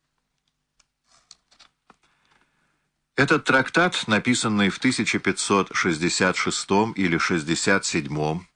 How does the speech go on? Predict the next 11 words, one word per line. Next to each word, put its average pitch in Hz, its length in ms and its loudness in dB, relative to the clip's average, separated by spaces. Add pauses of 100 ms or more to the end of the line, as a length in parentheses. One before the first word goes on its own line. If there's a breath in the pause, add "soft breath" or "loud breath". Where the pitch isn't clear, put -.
(140)
году, 87 440 -2 (600 loud breath)
возник 90 500 0
из 117 160 0
бесед 139 680 -2
Зиновия 113 600 2
с - 100 -6
тремя 95 360 0
членами 104 480 0
церковного 95 680 0
хора 85 600 0 (120)
клерошане 80 840 -2